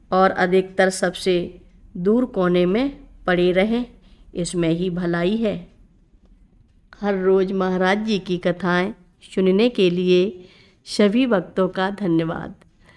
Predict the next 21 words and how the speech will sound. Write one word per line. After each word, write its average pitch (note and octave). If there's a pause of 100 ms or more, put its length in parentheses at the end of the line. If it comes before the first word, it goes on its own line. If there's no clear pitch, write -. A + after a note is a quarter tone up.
(320)
सभी A3+
भक्त G#3
रक्षा G3+
सूत्र G#3
चैनल F3+
को F3+ (480)
सब्सक्राइब F3
करें, G#3+ (160)
शेयर F#3+
करें, G3 (560)
लाइक G3
करें, F#3
घंटी F3+
बजाना F#3
ना F3
भूलें। F3+ (600)
कमेंट A3+
बॉक्स A3
में G#3+
लिख A#3+
भेजें, G3